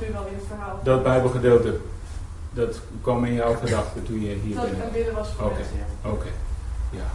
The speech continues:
Speaker 2: Oké. Oké. Dus soms zie je dan een, een lijn ontstaan van, hé, hey,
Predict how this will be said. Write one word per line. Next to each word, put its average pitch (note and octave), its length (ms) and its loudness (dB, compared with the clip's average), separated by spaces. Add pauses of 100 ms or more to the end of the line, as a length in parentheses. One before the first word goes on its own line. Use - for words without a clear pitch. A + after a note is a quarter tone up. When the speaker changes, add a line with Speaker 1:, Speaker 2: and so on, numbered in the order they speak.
(440)
Speaker 2:
Oké. G#3+ 140 -2 (1160)
Oké. A#2 200 2 (880)
Dus C3+ 180 2
soms F3+ 300 0
zie E3+ 120 -2
je D3+ 80 2
dan C#3+ 360 2 (100)
een, C3+ 300 0 (360)
een C3+ 180 2
lijn C#3+ 340 2 (100)
ontstaan A#2 480 -2
van, C3 120 0
hé, D#3+ 160 4
hey, A2+ 180 4